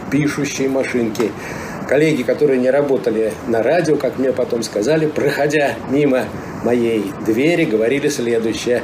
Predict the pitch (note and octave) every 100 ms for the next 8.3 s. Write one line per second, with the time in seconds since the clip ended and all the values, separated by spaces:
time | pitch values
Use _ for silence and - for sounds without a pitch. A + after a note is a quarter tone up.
0 | G#2+ A#2 B2+ D#3 E3+ F#3+ F#3+ D3+ F#3 -
1 | - F3+ D#3 C3 D3+ F3 F3+ E3 D#3+ E3
2 | D#3+ F#3 F3 D#3+ F3 E3+ E3+ F3 E3+ -
3 | - - F3+ C3+ G#2+ - - - - -
4 | - - - - - - F3 F#3 D3+ D3+
5 | D3+ D3 D3 D3 D#3 D3 A2+ G2+ - D3
6 | C3+ B2+ C3 B2 D#3 E3 F3 D#3+ D#3+ D3+
7 | C#3+ D3 A#2+ - - - D3 - - -
8 | G3+ D3+